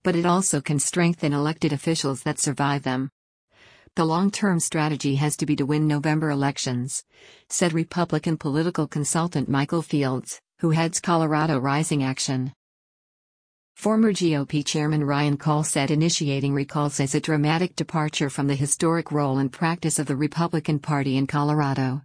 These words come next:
He added that the party historically gets behind recall efforts if there's malfeasance or if someone in public office is acting in a way that doesn't align with campaign pledges,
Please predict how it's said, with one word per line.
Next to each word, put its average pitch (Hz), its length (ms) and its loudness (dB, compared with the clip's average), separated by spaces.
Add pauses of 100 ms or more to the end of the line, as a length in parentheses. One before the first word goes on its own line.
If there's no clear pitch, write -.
(380)
He - 260 0
added 175 300 2
that 151 140 0
the 156 60 -4
party 202 320 2
historically 165 760 0
gets 156 260 -2
behind 156 360 0
recall 147 400 0
efforts 147 380 -2
if 151 120 -2
there's 151 220 0
malfeasance 147 720 0
or 147 100 0
if 135 80 -2
someone 160 440 2
in 143 100 -2
public 156 400 -4
office 151 340 -2
is 135 160 -2
acting 165 360 0
in 143 100 0
a 143 60 0
way 147 240 0
that 143 180 -2
doesn't 156 260 0
align 143 400 0
with 143 160 -2
campaign 147 540 0
pledges, 139 640 -2